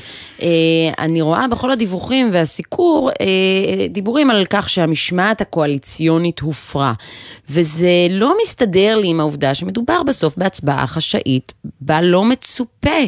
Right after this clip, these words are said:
שתהיה משמעת קואליציונית, אך, לכן היא חשאית. אז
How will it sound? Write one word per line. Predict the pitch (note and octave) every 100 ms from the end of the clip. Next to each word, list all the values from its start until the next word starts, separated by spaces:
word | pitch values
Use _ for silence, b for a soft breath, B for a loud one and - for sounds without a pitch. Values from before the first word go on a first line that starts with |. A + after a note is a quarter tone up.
| - B B
שתהיה | - F3+ G3 F3+
משמעת | E3 - E3+ E3
קואליציונית, | - D3+ D3 - C3+ D3 D#3+
אך, | D3+ - -
לכן | D#3 D#3 - E3
היא | E3+
חשאית. | - F3+ B3+ - G#3+ B2+ - B B B
אז | F#3